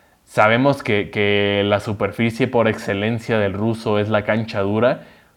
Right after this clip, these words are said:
y tiene el escenario ideal en Acapulco para ganar este título y convertirse oficialmente en el sucesor a la corona del tenis mundial.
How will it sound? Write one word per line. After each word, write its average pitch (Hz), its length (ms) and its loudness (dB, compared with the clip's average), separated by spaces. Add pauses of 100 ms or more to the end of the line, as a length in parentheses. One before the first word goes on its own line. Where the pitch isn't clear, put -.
(160)
y 113 140 -6
tiene 113 360 4
el 107 380 2
escenario 104 520 2
ideal 107 280 6
en 110 100 4
Acapulco 110 720 0
para 95 180 4
ganar 98 300 0
este 107 260 -4
título 123 600 0 (280)
y 110 120 -6
convertirse 110 640 0
oficialmente 117 1080 0
en 107 140 0
el 101 140 0
sucesor 117 640 2
a 107 120 8
la 101 220 0
corona 117 520 2
del 95 240 -2
tenis 104 360 -2
mundial. 95 460 -8